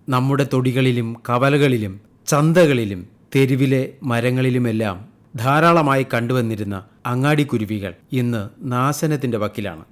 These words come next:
നഗരങ്ങളിലും ഗ്രാമപ്രദേശങ്ങളിലും പണ്ട് സ്ഥിരം കാഴ്ചയായിരുന്നു. നഗരമേഖലയിൽ കൂടുണ്ടാക്കുന്നതിനുള്ള ഇടങ്ങൾ കുറയുന്നതും വർദ്ധിച്ചു വരുന്ന പ്രാവുകൾ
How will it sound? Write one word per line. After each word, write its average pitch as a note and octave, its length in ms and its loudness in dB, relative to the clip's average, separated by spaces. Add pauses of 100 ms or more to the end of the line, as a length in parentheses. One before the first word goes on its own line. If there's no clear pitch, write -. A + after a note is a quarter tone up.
(140)
നഗരങ്ങളിലും B2 760 -2 (120)
ഗ്രാമപ്രദേശങ്ങളിലും C3+ 1200 0 (320)
പണ്ട് A#2+ 400 -2
സ്ഥിരം C#3+ 500 -2
കാഴ്ചയായിരുന്നു. G#2+ 800 -2 (300)
നഗരമേഖലയിൽ D#3 1040 4
കൂടുണ്ടാക്കുന്നതിനുള്ള C#3+ 1120 2
ഇടങ്ങൾ B2+ 460 -2
കുറയുന്നതും A2+ 640 -2 (340)
വർദ്ധിച്ചു D3+ 520 2
വരുന്ന C#3+ 500 2 (160)
പ്രാവുകൾ C3 540 2